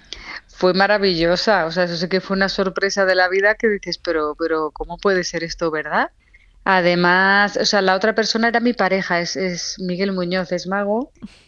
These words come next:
y entonces imagínate la alegría que encima nos cojan a los dos juntos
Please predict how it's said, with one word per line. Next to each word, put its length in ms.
y 100
entonces 360
imagínate 1000
la 240
alegría 380
que 100
encima 240
nos 100
cojan 300
a 80
los 180
dos 180
juntos 640